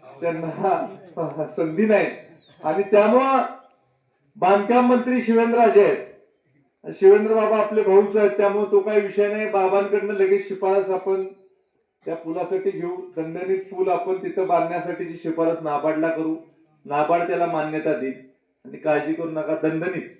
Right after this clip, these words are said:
मस्त जोरदार पूल हा तिथं झाल्याशिवाय राहणार नाही.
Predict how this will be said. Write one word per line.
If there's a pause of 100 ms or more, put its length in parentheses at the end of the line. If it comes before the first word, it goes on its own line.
(160)
मस्त (640)
जोरदार
पूल (1300)
हा
तिथं
झाल्याशिवाय
राहणार
नाही.